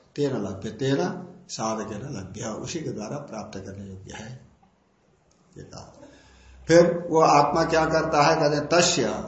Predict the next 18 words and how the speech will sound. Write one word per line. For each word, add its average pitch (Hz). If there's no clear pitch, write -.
उस, -
उस -
मुमुक्षु 151
को, 135
साधक 123
को, -
ये 170
सा 180
आत्मा 147
स्वाम 165
तनुम 156
विवृते, 101
अपने 190
शरीर 160
को, 160
अपने 139
स्वरूप 147
को 208